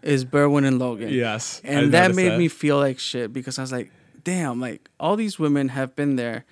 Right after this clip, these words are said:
Speaker 1: and I've yet had, I haven't been to a Shimmer show."
Speaker 2: Yeah.
Speaker 1: Uh,
Speaker 2: We've really neglected Shimmer, you and I.
Speaker 1: Mm-hmm.
Speaker 2: Unintentionally.
Speaker 1: And, and it, yeah, it's unintentional because
Speaker 2: Mm-hmm.
Speaker 1: it, it gets to the point where it is too much wrestling, and I just can't, you know, be out of the house for,
Speaker 2: Yeah.
Speaker 1: for that long. And,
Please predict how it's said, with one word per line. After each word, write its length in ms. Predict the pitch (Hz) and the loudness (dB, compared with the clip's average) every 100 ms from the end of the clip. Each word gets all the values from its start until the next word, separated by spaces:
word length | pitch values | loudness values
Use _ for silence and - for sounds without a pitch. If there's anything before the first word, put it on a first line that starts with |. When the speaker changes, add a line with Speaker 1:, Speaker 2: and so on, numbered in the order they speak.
| _ _ - | _ _ -2
Speaker 1:
and 100 | 143 | 2
I've 220 | 139 143 | 0 -2
yet 300 | 147 151 151 | -2 0 0
had, 240 | 139 143 131 _ 139 | -2 -6 -6 _ -6
I 40 | 139 | -4
haven't 280 | 160 160 151 | -2 -2 0
been 160 | 147 | 0
to 180 | 143 147 | -2 -6
a 40 | 131 | -6
Shimmer 320 | - 135 135 | -4 -4 -4
show." 440 | - 131 131 135 - | -4 -4 -4 -6 -4
Speaker 2:
Yeah. 440 | 107 120 123 123 127 | 2 4 6 2 -2
Speaker 1:
Uh, 340 | 127 123 123 120 | -4 -2 -4 6
Speaker 2:
We've 240 | 143 190 | 10 12
really 220 | 202 226 | 12 12
neglected 500 | 196 139 127 123 117 | 12 10 8 6 4
Shimmer, 320 | - 120 107 107 | 0 0 0 0
you 180 | 107 | 0
and 120 | 107 104 | -2 -4
I. 220 | 107 117 - | -6 -8 -2
Speaker 1:
Mm-hmm. 440 | 175 156 170 208 139 | 2 4 4 2 6
Speaker 2:
Unintentionally. 760 | 185 160 160 156 127 104 104 - | 6 8 6 6 2 0 -2 -6
Speaker 1:
And, 160 | 185 185 | -4 2
and 200 | 214 226 | 2 2
it, 200 | 196 196 208 | -2 -4 -2
yeah, 100 | 165 | -2
it's 160 | 139 | 0
unintentional 500 | 214 226 180 160 156 | 0 0 0 -2 -2
because 380 | 147 147 160 127 | -4 -2 0 2
Speaker 2:
Mm-hmm. 60 | 151 | 2
Speaker 1:
it, 60 | 127 | 0
it 60 | 151 | -2
gets 180 | 156 - | -2 0
to 60 | |
the 60 | 160 | -2
point 180 | 143 139 | 0 0
where 160 | 135 131 | 0 0
it 60 | |
is 320 | 160 170 - - - | -2 -4 -10 -14 -8
too 120 | 160 | -2
much 280 | 135 120 - | 0 0 -6
wrestling, 360 | 113 - 131 151 | -10 -8 -6 -6
and 80 | 123 | -6
I 60 | |
just 300 | 127 127 - | -8 -10 -12
can't, 340 | - 123 - - | -10 -10 -10 -8
you 120 | 135 | -8
know, 240 | 123 120 - _ _ - | -6 -10 -16 _ _ -6
be 160 | 143 | -2
out 160 | 135 127 | -2 -4
of 60 | 123 | -6
the 140 | 123 | -8
house 460 | 123 123 123 127 - | -6 -6 -6 -8 -8
for, 180 | - | 2
Speaker 2:
Yeah. 260 | 170 127 110 | 6 6 4
Speaker 1:
for 60 | 131 | 0
that 200 | 127 127 | -4 -4
long. 400 | 151 151 147 135 | -2 -2 -2 -4
And, 180 | 131 | -8